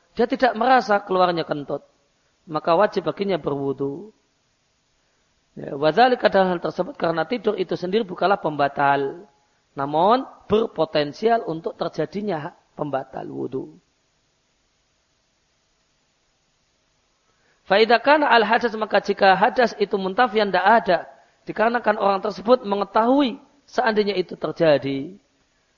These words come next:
fa innahu la yantaqidul wudu, maka wudu tidak batal. Wa dalil ala anna nauma nafsuhu,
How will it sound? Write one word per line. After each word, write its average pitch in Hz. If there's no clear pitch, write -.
fa 185
innahu 247
la 214
yantaqidul 202
wudu, 165
maka 190
wudu 170
tidak 185
batal. 147
Wa 180
dalil 214
ala 226
anna 226
nauma 226
nafsuhu, 196